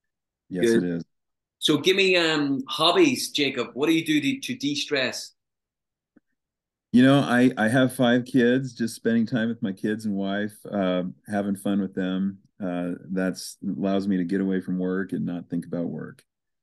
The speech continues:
Speaker 2: Right.
Speaker 1: Uh, you know, sitting here in my home theater, I love movies. I'm a movie buff too, so.
Speaker 2: Right, gre-, greatest movie of all time. Th-,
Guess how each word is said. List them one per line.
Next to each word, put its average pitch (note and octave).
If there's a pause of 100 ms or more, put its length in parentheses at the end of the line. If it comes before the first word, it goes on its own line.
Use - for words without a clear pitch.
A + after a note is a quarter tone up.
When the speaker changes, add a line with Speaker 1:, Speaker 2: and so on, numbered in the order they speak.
Speaker 2:
Right. F#2+
Speaker 1:
Uh, F2+ (540)
you F2
know, F2 (240)
sitting B2
here C3
in A#2+
my A2+
home A2+
theater, G#2+
I F#2
love G2
movies. G2
I'm F2+
a F2+
movie F#2
buff E2+
too, D2+
so. E2 (460)
Speaker 2:
Right, A2+
gre-, -
greatest D#3
movie C#3+
of C3
all B2+
time. B2+ (560)
Th-, C3+